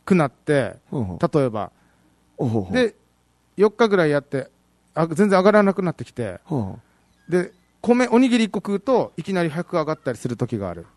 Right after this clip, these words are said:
Speaker 2: おー、あ、そうなんですね。
Speaker 1: うん。
Speaker 2: あ、ベンチっていうのは、あの、
Speaker 1: ベンチプレス。
Speaker 2: 公-、公園に置いてある。
Speaker 1: いや、ベンチプレス。
Speaker 2: あ、ベンチプレス、あ。
Speaker 1: ベン-、ベンチイコールもう、ダンベルついてるから、セットだから、絶対。
Speaker 2: <laughs>
Speaker 1: バーベル。
Speaker 2: いや、もう、トマスさん、さっきからなんか、い-、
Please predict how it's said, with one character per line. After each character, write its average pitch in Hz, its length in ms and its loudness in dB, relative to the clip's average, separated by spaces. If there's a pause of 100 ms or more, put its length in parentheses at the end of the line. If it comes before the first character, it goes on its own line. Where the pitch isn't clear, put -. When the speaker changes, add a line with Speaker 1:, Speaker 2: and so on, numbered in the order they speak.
(140)
Speaker 2:
お 160 580 -6
ー、 147 200 -8
あ、 - 20 -10
そ 165 140 -6
う - 40 0
な 139 60 0
ん - 20 -2
で - 60 -8
す - 80 -20
ね。 95 100 -4
Speaker 1:
う 143 40 -2
ん。 117 220 -4 (160)
Speaker 2:
あ、 180 100 0 (180)
ベ 226 120 4
ン 233 60 0
チ 208 100 -8
っ 175 40 -10
て - 120 -4
い 139 40 4
う - 40 4
の 117 100 2
は、 - 80 -2
あ 127 60 -6
の、 123 60 -6
Speaker 1:
ベ 165 100 4
ン 175 80 8
チ 190 80 4
プ 165 80 2
レ 151 80 4
ス。 - 20 8
Speaker 2:
公-、 196 80 8
公 190 60 8
園 185 120 2
に 175 60 2
置 170 120 4
い - 20 -14
て 147 100 2
あ 120 80 6
る。 104 80 0
Speaker 1:
い - 40 0
や、 156 60 2
ベ 165 120 4
ン 165 40 2
チ - 80 -8
プ 156 60 -2
レ 143 80 0
ス。 - 300 -8
Speaker 2:
あ、 - 100 -16
ベ 202 120 4
ン - 20 4
チ - 80 -6
プ - 100 -2
レ 226 80 4
ス、 - 100 2
あ。 104 180 2 (540)
Speaker 1:
ベ 226 140 6
ン-、 233 80 -4 (220)
ベ 269 120 6
ン 269 60 2
チ 247 140 0
イ - 20 0
コ 175 120 4
ー - 20 6
ル 143 60 2
も 135 160 0
う、 131 160 -8 (380)
ダ 214 120 6
ン 240 40 2
ベ 233 100 6
ル 226 60 0
つ 233 100 2
い 202 60 2
て 220 80 4
る 202 60 6
か 139 120 0
ら、 95 120 -8
セ 208 140 4
ッ - 20 2
ト 175 140 4
だ 143 80 4
か 113 80 2
ら、 101 140 -4
絶 139 200 0
対。 107 220 -2 (100)
Speaker 2:
<laughs> - 80 -12
Speaker 1:
バ 135 180 4
ー 127 40 -2
ベ 127 100 0
ル。 120 60 -2
Speaker 2:
い - 320 -6
や、 165 60 6
も 156 60 2
う、 156 40 -4
ト 208 100 4
マ 233 100 4
ス 196 40 -2
さ 190 60 0
ん、 165 40 -2
さ 165 100 2
っ - 40 2
き - 80 -20
か - 80 6
ら 151 80 4
な 147 100 2
ん 135 60 -2
か、 117 180 4 (640)
い-、 139 280 -4